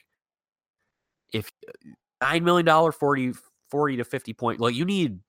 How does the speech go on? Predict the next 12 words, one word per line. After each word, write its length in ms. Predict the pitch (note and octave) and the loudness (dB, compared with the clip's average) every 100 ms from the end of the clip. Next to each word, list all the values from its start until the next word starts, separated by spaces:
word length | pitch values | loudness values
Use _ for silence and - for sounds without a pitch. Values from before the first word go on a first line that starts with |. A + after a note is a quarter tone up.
| _ - | _ -8
you 140 | B2 | -4
need 160 | D3 C3 | -4 -4
Skinner 400 | - A#2+ A#2 G#2 | 0 2 2 0
to 80 | |
be 500 | F#2 G2 G2 F#2 F2 - _ _ _ _ _ _ - | -2 -2 -2 -4 -6 -10 _ _ _ _ _ _ -16
scoring 480 | - A2 A2+ A#2 | -4 0 2 0
thirty 320 | A#2 G2 G#2+ A#2+ | -2 -2 0 -2
goals 340 | F#2+ G#2+ A#2+ | 0 0 -2
a 60 | C3 | -4
year 400 | F#2 G2 A2+ - | -2 -2 -2 -4
and 560 | G#2 A2 A#2 A#2 A2 - - | -8 -6 -6 -8 -12 -14 -12
producing. 460 | G2 B2+ A2+ E2 | -6 -6 -6 -10